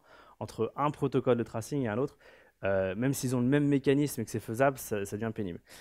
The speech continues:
Et par chance, il peut se passer des trucs super cool au conf Kubernetes.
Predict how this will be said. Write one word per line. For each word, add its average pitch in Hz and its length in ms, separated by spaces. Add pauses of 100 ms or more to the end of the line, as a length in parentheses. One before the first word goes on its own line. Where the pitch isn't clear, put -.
(340)
Et 110 100
par - 220
chance, 185 280
il 120 60
peut 143 120
se - 80
passer 139 200
des 127 100
trucs - 200
super - 360
cool 151 180
au 113 60
conf - 280
Kubernetes. 104 640